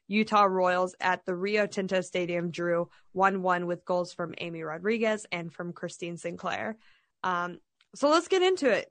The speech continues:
Caitlin, um, first off, what was it like being there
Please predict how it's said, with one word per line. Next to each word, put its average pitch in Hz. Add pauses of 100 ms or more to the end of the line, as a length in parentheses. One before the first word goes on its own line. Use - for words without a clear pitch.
Caitlin, 254
um, 202 (220)
first 294
off, 190
what 202
was 311
it 349
like 226
being 226
there 202